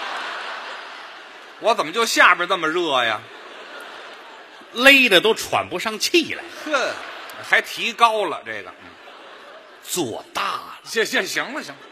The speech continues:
Speaker 1: 丁字裤还能喘不上气儿来？
Speaker 2: 啊，夏天丁字裤。
Speaker 1: 啊。
Speaker 2: 冬天
Speaker 1: 是。
Speaker 2: 丁字棉裤。
Speaker 1: 哎，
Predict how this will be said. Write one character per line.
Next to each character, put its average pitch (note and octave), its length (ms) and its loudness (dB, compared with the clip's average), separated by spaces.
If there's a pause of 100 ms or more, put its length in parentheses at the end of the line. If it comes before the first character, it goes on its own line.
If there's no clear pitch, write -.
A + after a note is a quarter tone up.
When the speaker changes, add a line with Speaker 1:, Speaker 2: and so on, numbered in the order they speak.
Speaker 1:
丁 F#4 260 0
字 D#4+ 180 0
裤 C4 260 2
还 F#3 180 2
能 C#4 140 -2
喘 - 240 -4
不 A3 100 -4
上 C4+ 160 0
气 A#3+ 120 -6
儿 F3 240 2
来？ D#2+ 120 -12 (260)
Speaker 2:
啊， G2 360 -8 (720)
夏 G2+ 240 4
天 A#2 240 -2 (300)
丁 D3 200 2
字 C3 160 -12
裤。 D3 240 -10 (320)
Speaker 1:
啊。 A#2 260 -10 (580)
Speaker 2:
冬 F3+ 160 2
天 A#2+ 260 2 (380)
Speaker 1:
是。 A#2+ 220 -10 (120)
Speaker 2:
丁 E3 300 -2
字 B2 240 -10
棉 G2 400 -8
裤。 - 240 -6 (120)
Speaker 1:
哎， C3+ 260 -6